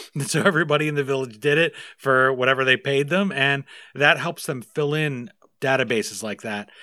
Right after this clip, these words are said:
Blair Underwood was the actor, and he said he looked at his D N A, and he had, I think it was twenty-five percent French ancestry. And he was just blown away by it. And he said, "You know, in my life, I've always felt, obviously, a connection to Africa. You know, the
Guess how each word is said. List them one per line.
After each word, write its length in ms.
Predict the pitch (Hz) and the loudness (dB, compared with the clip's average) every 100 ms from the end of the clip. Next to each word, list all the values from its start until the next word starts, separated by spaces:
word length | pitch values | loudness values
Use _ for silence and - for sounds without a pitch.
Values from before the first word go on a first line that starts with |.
| - - | -20 -2
Blair 300 | 175 185 170 | 2 4 4
Underwood 320 | 170 123 101 | 2 0 -2
was 160 | 101 | -4
the 160 | 95 104 | -6 -8
actor, 420 | 98 101 - 110 - | -6 -8 -10 -12 -8
and 440 | 120 123 123 120 | -4 0 0 0
he 140 | 131 131 | -2 -6
said 540 | - 139 135 135 135 | -4 -2 2 2 2
he 120 | 123 | -2
looked 260 | 123 156 175 | -4 -4 -2
at 80 | 151 | -4
his 120 | 123 | -4
D 200 | 135 143 | -4 -2
N 80 | 120 | -2
A, 360 | 117 117 123 - | -2 -4 -6 -6
and 420 | 120 123 123 120 | -2 0 2 0
he 140 | 117 | -4
had, 260 | 110 131 127 | -6 -4 -4
I 80 | 110 | -6
think 380 | - - 202 | -8 -6 -4
it 40 | 185 | -2
was 220 | 123 107 - - - _ _ | -4 -6 -12 -20 -20 _ _
twenty-five 600 | - 165 196 196 139 147 | -6 2 2 2 0 0
percent 540 | 143 135 139 120 110 _ | -2 -6 -4 -4 -6 _
French 480 | - 127 98 - - | -6 -6 -6 -8 -10
ancestry. 720 | - 110 95 92 80 - 67 _ _ | -10 -10 -8 -10 -12 -18 -20 _ _
And 240 | 127 127 127 | -2 0 0
he 80 | |
was 120 | 156 143 | -2 -4
just 180 | 143 | -6
blown 240 | 123 151 147 | -2 0 2
away 160 | 143 | 0
by 160 | 180 139 | 0 -2
it. 40 | |
And 80 | 120 | -4
he 60 | 123 | -6
said, 240 | - 131 | -6 -6
"You 60 | 143 | -4
know, 240 | 165 170 - _ | -4 -6 -10 _
in 120 | 151 | -6
my 180 | 139 131 | -2 -2
life, 460 | 135 185 214 156 127 | 0 2 2 2 -4
I've 120 | 110 | -4
always 320 | 127 151 - | 0 2 0
felt, 360 | - 135 117 - | -4 -4 -4 -6
obviously, 640 | 117 123 123 113 - 131 | -6 -4 -4 -4 -4 -4
a 140 | 113 104 | -4 -6
connection 480 | - 131 110 - 101 | -8 -8 -8 -8 -12
to 100 | 107 | -6
Africa. 640 | 143 196 - - 117 175 | -2 -2 -4 -4 -2 -2
You 100 | 127 | -4
know, 180 | 113 143 | -8 -8
the 220 | 120 110 | -8 -10